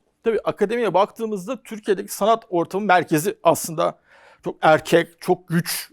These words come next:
ve erk sahibi insanların oluşturduğu bir kurumdan bahsediyoruz. E, ve aynı zaman Türkiye'deki modern, çağdaş sanatın çeşitlendiği bir alan. Hem muhafazakar bir ortam, hem de muhafazakar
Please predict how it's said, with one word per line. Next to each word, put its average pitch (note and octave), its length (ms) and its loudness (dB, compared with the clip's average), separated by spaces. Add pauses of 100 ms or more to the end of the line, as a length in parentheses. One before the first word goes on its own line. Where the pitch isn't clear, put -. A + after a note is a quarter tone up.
ve D#3 220 2
erk E3 240 4 (180)
sahibi D#3+ 460 4
insanların E3+ 540 2
oluşturduğu D#3 480 -6
bir G#3+ 80 -6
kurumdan F3+ 460 2
bahsediyoruz. F#3 720 2 (380)
E, D#3 120 2
ve G3+ 100 0
aynı A#3 300 4
zaman F3 320 2
Türkiye'deki G3 840 2
modern, E3 500 2
çağdaş F3 420 0
sanatın F3+ 500 -4 (300)
çeşitlendiği F#3+ 680 0
bir F#3 80 -2 (100)
alan. E3 380 6 (400)
Hem G3 280 2
muhafazakar E3+ 680 4
bir A3+ 80 -2
ortam, B3 520 6 (220)
hem F#3+ 120 -2
de F#3+ 40 -2
muhafazakar F#3 640 2